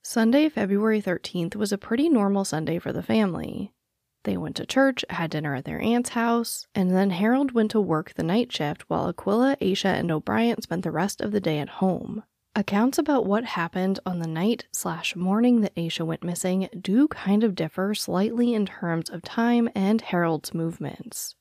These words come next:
For the purposes of this podcast, I'm going to go with the account that was initially reported on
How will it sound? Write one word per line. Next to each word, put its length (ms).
For 160
the 120
purposes 540
of 140
this 200
podcast, 760
I'm 140
going 240
to 80
go 180
with 160
the 160
account 460
that 160
was 120
initially 520
reported 480
on 260